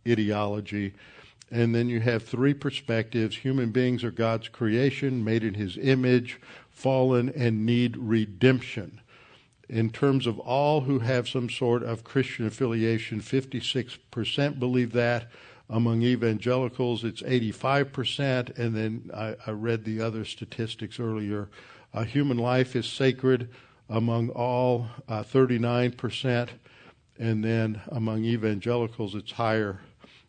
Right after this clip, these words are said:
at sixty. So these are the ones who don't believe man's in the image of God, but human life is important. And then on the question of abortion,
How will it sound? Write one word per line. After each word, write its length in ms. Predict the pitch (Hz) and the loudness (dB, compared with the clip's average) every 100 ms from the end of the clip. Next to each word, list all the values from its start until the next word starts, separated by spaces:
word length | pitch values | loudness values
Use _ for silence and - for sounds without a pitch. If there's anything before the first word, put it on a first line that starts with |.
| _ | _
at 160 | 101 - | -14 -10
sixty. 520 | - 147 143 - 98 | 0 0 0 -8 -8
So 200 | - 117 | -4 -2
these 220 | 110 127 | 0 -2
are 40 | 113 | -2
the 100 | 110 | -2
ones 320 | 110 117 113 | 0 -2 -2
who 100 | 113 | -2
don't 220 | 113 117 | 0 0
believe 320 | 107 107 107 | 0 -2 0
man's 420 | 110 110 113 110 | 0 0 0 -2
in 140 | 120 107 | -4 -4
the 160 | 107 | 0
image 260 | 110 110 104 | 0 0 -4
of 140 | 95 | -10
God, 380 | - 107 104 104 - - - _ | -4 -4 -2 -6 -10 -20 -20 _
but 200 | 120 123 | -2 -2
human 320 | - 151 127 | -2 -2 0
life 320 | 107 107 113 113 | -2 -2 -2 -4
is 160 | 95 | -6
important. 600 | 101 80 - 113 107 110 - - - - - _ | -8 -8 -2 0 0 -6 -16 -20 -20 -20 -20 _
And 240 | 123 120 117 | -2 0 4
then 280 | 127 127 | 4 4
on 180 | 135 120 | 2 0
the 80 | 113 | -2
question 420 | 113 123 117 127 | 0 0 0 -2
of 80 | 104 | -4
abortion, 640 | 104 95 113 113 117 104 | -4 -2 -2 -2 -4 -6